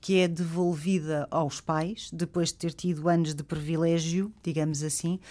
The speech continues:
numa família que ela considerava que era a dela, e que, que era a mãe e o pai, e afinal é o tio e a tia. E isto passa-se em Bari, em Itália.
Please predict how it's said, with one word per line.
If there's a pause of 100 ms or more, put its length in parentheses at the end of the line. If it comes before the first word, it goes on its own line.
(300)
numa
família
que
ela
considerava
que
era
a
dela,
e
que,
que
era
a
mãe
e
o
pai,
e
afinal
é
o
tio
e
a
tia. (1080)
E
isto
passa-se
em
Bari,
em
Itália.